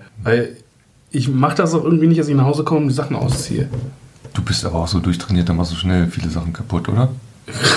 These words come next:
Speaker 1: Ich hab grad neue Unterhosen bestellt, für alle, die es wissen wollen.
Speaker 2: Möchte ich nicht.
Speaker 1: Hab ich jetzt aber erzählt.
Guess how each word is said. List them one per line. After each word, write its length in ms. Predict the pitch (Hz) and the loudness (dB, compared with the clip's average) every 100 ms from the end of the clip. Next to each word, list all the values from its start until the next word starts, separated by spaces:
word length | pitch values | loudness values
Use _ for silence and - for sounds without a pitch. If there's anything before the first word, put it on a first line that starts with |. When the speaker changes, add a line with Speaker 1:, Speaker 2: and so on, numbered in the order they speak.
| - - - - - - - 131 | -2 -10 -16 -18 -20 -12 -6 -6
Speaker 1:
Ich 1400 | - - - - - - - - - - - - - - | -6 -20 -20 -20 -20 -20 -16 -10 -6 -4 -6 -10 -8 -2
hab 0 | |
grad 80 | 127 | 2
neue 160 | 127 | 4
Unterhosen 420 | 127 120 107 104 104 | 4 4 4 2 2
bestellt, 380 | 104 101 101 - - | 0 0 -2 -4 -12
für 120 | - | -2
alle, 120 | 113 110 | 0 2
die 80 | |
es 140 | 107 104 | 2 0
wissen 240 | 107 104 | -2 -2
wollen. 280 | 98 95 - - - - 101 | -4 -8 -10 -16 -20 -12 -6
Speaker 2:
Möchte 260 | 90 85 85 | -6 -6 -10
ich 60 | |
nicht. 160 | 80 78 - _ - | -12 -14 -20 _ -4
Speaker 1:
Hab 120 | 170 | 0
ich 100 | 202 | 0
jetzt 100 | 110 | 0
aber 140 | 113 110 | 0 0
erzählt. 360 | 104 127 107 | 0 -2 -2